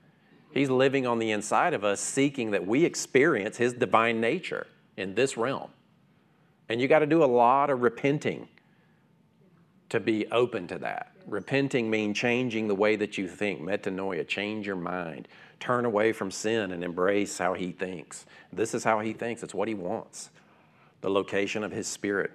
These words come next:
on the inside of you. I, I, I remember this. Uh,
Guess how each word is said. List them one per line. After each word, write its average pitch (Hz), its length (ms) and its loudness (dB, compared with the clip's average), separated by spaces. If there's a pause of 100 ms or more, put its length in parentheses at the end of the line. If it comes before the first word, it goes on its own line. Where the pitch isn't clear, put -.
(180)
on 92 120 -8
the 87 160 -4
inside 98 340 -2
of 82 80 -6
you. 76 60 0
I, 80 40 0
I, 90 240 -2
I 95 240 -4
remember 90 280 -6
this. 80 340 -12 (960)
Uh, 76 360 -8